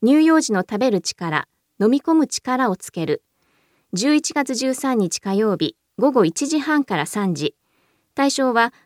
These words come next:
区内在住で乳幼児の保護者と家族、関係者三十名。内容は離乳の開始から一人でスプーンを使って食べられるまでの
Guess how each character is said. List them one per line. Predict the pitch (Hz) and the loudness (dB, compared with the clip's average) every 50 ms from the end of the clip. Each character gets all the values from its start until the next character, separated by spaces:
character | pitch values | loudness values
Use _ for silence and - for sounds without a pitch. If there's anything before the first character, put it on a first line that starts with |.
| _ - | _ 0
区 | - 330 | 4 4
内 | 330 330 302 247 214 | 6 6 6 4 2
在 | 180 226 233 240 240 220 | 2 2 0 0 0 0
住 | - 226 214 208 180 | 2 2 2 2 2
で | 196 190 175 - _ _ _ - | 2 0 0 -2 _ _ _ 0
乳 | 208 262 302 320 311 | 4 6 6 6 6
幼 | 311 330 339 330 | 6 6 4 4
児 | 320 - 226 | 2 2 0
の | 202 180 | 0 0
保 | 180 - 208 202 | 0 -2 -2 0
護 | 220 262 | 0 0
者 | 262 - 247 214 | 0 0 -4 -6
と | - - 156 | -4 -4 -4
家 | 156 - 233 226 | -4 -4 -6 -2
族、 | 214 208 196 - _ 165 156 - - | -2 -2 -4 -2 _ -2 -2 -2 -2
関 | - - 240 240 247 | -4 -4 -4 -2 -4
係 | - - - 226 208 202 | -4 -2 -2 -2 0 -2
者 | - - - 151 - _ _ | -2 -6 -8 -8 -10 _ _
三 | - - 240 254 254 240 | -12 -6 -2 -2 0 0
十 | 220 240 226 208 165 | -2 -2 -2 -2 -4
名。 | 151 143 131 - - _ _ _ _ _ _ _ _ _ _ _ _ _ _ _ _ _ _ | -4 -6 -10 -12 -16 _ _ _ _ _ _ _ _ _ _ _ _ _ _ _ _ _ _
内 | - 247 254 254 | 0 2 2 2
容 | 240 254 247 240 | 2 2 2 2
は | 220 214 214 220 - _ _ _ - | 2 2 0 0 -4 _ _ _ 0
離 | 190 208 214 | 2 4 4
乳 | 247 285 302 311 302 | 6 6 4 4 4
の | 302 294 285 | 4 2 0
開 | - 277 262 269 | 0 0 0 0
始 | 254 - - - | -2 -2 -6 -6
か | 247 233 | -4 -2
ら | 226 220 220 - - - | 0 0 0 0 -2 -6
一 | - - - 320 330 | -14 -2 2 4 4
人 | 311 294 | 6 6
で | 226 214 | 4 2
ス | 208 - - | 0 -2 -4
プ | - - | -2 0
ー | 302 | 2
ン | 302 294 262 214 | 4 4 4 2
を | 196 | 0
使 | 196 - - - 208 202 | 0 -4 -6 -4 -4 -4
っ | 202 | -2
て | - - 208 | -2 -4 -2
食 | - 214 196 | -2 -2 -2
べ | 226 240 | 0 0
ら | 262 262 | 0 2
れ | 269 262 | 2 2
る | 247 226 | 2 0
ま | 208 196 | 0 0
で | 175 180 160 | 0 0 0
の | 160 156 - | 0 -2 -2